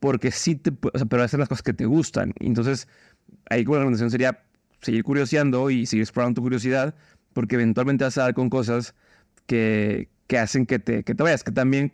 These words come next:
ahora que regresas al tema del emprendedor, pues también tiene que ver un poco porque de pronto,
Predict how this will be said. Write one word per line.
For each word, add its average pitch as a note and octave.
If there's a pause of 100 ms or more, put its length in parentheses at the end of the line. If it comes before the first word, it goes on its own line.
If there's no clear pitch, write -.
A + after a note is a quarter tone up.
(100)
ahora B2
que C3+
regresas A#2+
al A#2
tema B2
del B2
emprendedor, A#2+
pues A#2
también C#3
tiene D#3+
que D#3+
ver D3+
un D3+
poco D3+
porque A#2 (440)
de -
pronto, C#3+